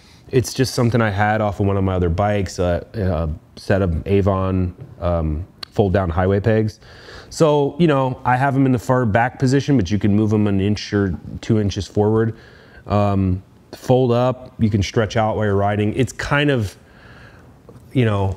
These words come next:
for really long trips, it, it makes a big difference. So that's basically the whole setup of this, um, the packing, the whole setup of the bike.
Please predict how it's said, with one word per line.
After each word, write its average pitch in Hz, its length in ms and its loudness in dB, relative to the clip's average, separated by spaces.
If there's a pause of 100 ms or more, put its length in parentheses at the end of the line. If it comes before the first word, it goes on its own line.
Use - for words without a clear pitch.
(120)
for 131 160 0
really 139 340 4
long 113 280 0
trips, 98 340 -2
it, 104 160 -4
it 110 100 0
makes 107 280 2
a 90 40 2
big 85 200 2
difference. 85 560 -6 (260)
So - 140 -4
that's 139 180 0
basically 143 460 2
the 113 80 2
whole 120 160 2
setup 123 400 -2
of 101 80 2
this, 107 560 0
um, 101 260 0
the 90 80 0
packing, 110 540 0
the 98 60 0
whole 107 180 2
setup 107 340 -2
of 101 60 2
the 98 80 2
bike. 101 400 -2